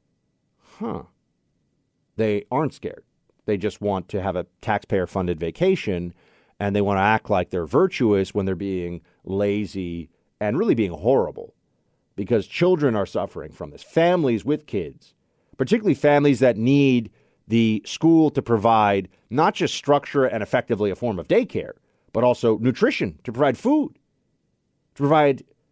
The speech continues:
you know, intellectual stimulation, to provide, uh, community and comfort to these children. Yeah, it's keep, keep them at home for days and days on end.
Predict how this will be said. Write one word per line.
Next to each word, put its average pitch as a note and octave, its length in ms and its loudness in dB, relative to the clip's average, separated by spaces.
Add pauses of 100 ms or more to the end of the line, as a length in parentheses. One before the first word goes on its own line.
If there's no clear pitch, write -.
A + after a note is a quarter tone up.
(360)
you C#3 80 0
know, C3+ 120 0
intellectual G#3 420 4
stimulation, G3+ 640 2
to A#2 60 -2
provide, C#3 640 4
uh, C3 200 4
community G#3+ 520 4
and A#2 140 0
comfort A#3 340 0
to - 80 -10
these A#2+ 160 -4
children. - 380 -4 (920)
Yeah, F2 240 -10
it's - 200 -20
keep, - 300 -4
keep C#3+ 220 -4
them C3+ 140 -4
at A2 100 -4
home F#2 520 -6
for F#2 100 -12
days G2+ 460 -4
and F#2+ 140 -8
days F2 340 -8
on D#2 160 -14
end. - 300 -20